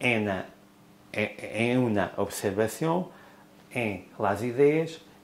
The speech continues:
e todo, todas as fases subsequentes hasta al final. Me resta agradecer a todos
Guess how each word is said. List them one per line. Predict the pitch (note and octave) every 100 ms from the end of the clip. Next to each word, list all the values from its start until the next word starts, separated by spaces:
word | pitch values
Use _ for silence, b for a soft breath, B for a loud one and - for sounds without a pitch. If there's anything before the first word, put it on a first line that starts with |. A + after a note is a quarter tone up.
| -
e | D3+ E3+ - - - -
todo, | E3 E3 D#3 D#3+ E3+ E3+ -
todas | - E3 D3+ B2
as | - -
fases | C3 A2+ B2+ C3+ - -
subsequentes | - - G#2 - B2 - G#2+ A2 A2 A#2+ - B B
hasta | A2+ G#2 - - A2+ - - B B B
al | - G#2+
final. | - G2+ E2+ F2 - - - - B B B B
Me | A2+
resta | B2 A2+ - G#2+ F#2 - -
agradecer | A#2+ A2+ A2+ A2 - G2+
a | F#2+
todos | - G#2+ F#2 E2 -